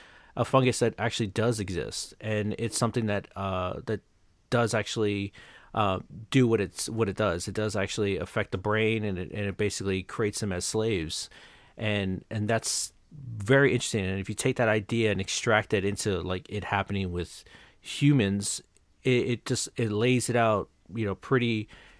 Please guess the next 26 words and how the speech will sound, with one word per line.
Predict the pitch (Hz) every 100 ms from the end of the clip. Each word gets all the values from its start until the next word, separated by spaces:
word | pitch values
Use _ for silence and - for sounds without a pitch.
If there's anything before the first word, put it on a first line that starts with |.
| -
accurately | 127 - 113 - 104
on, | 101 95
like, | 90 95
what | 113 104
he | 123
says, | - 123 101 104
what | 98 -
could | 110
happen | 120 113 107
with, | 101 101 - - 143
with | 104 95
humans. | - 147 78 80 - - - - - - _ _ _ _ _ _ _ _ _ _ _ _ _ _ -
And | 113
that's | 110 104
his | - 110
point, | - 143 123 101
is | 98
saying | 120 110
that, | 107
that, | 95 95 _
that | 110
doesn't | 104 107 104
happen | 110 113 98
with | 95 95 -
humans, | 92 92 92
but | - 107 95